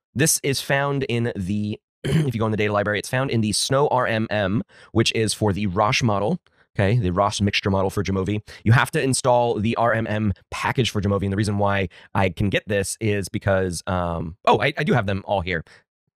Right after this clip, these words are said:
Duh. <laughs> Um, I do have them all there. So yeah, that's how you find that.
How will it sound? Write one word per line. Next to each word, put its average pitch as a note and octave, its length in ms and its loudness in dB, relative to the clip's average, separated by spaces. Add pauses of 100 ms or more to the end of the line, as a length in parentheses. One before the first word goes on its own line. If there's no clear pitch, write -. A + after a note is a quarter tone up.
(480)
Duh. G2 320 0 (420)
<laughs> F#3+ 80 0 (640)
Um, G2+ 280 2
I - 60 -2
do A2 100 2
have A2+ 140 4
them F#2+ 100 -4
all F2 120 -2
there. D#2+ 240 -2
So G2 340 0
yeah, G2+ 260 0
that's A2 140 -4
how C3+ 80 0
you B2+ 160 0
find G2 320 0
that. F2 240 -2